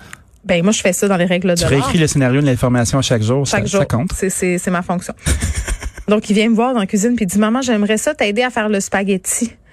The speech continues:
Speaker 2: Oh,
Speaker 1: Et
Speaker 2: du cœur.
Speaker 1: puis là, j'ai dit, « Ben oui, Ernest, mais j'ai dit, il y a pas grand-chose à faire, tu vois. »
Speaker 2: C'est exactement ce que je
Speaker 1: Là,
Speaker 2: dis.
Speaker 1: je le faisais. <laughs>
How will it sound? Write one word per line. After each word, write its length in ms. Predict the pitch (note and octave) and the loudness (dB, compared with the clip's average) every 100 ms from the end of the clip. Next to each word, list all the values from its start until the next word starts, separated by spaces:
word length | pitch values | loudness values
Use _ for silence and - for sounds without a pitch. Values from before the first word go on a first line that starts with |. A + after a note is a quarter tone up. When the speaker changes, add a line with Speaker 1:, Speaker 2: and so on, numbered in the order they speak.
| - _ | -20 _
Speaker 2:
Oh, 40 | D3 | 0
Speaker 1:
Et 100 | D4 | 0
Speaker 2:
du 40 | |
cœur. 380 | - C3+ A#2+ A#2+ - - | 0 0 0 0 -4 -6
Speaker 1:
puis 120 | C4 | -2
là, 80 | D#4 | 0
j'ai 120 | A#3 | 0
dit, « 100 | G#3 | 0
Ben 160 | G#3+ G#3+ | 2 2
oui, 120 | F4+ | 0
Ernest, 240 | F4 G4+ - | -2 -2 0
mais 60 | |
j'ai 100 | A3+ | 0
dit, 100 | G#3 | 2
il 20 | A3 | 0
y 40 | |
a 40 | |
pas 220 | G#3+ - G#4+ | -2 -2 -2
grand-chose 440 | C4+ B3 A3+ D4 C#4 | 0 -2 -2 -2 0
à 120 | A3 | -2
faire, 280 | - D#4 D#4 | -2 -2 -2
tu 180 | - - | -4 -2
vois. » 220 | G#3+ C#4 G#4+ - - - - - - | 0 2 0 -4 -12 -14 -14 -10 -4
Speaker 2:
C'est 80 | |
exactement 340 | C3 D#3 E3+ D3+ | 0 2 2 0
ce 60 | |
que 80 | D#3 | 0
je 100 | B2+ | 0
Speaker 1:
Là, 80 | G#4 | 0
Speaker 2:
dis. 60 | A4+ | 0
Speaker 1:
je 120 | A4 G#4 | 0 -2
le 60 | |
faisais. 840 | - A4+ G4 A#4 B4+ - - - | 0 0 2 0 -2 -10 -8 -4
<laughs> 40 | G4+ | -4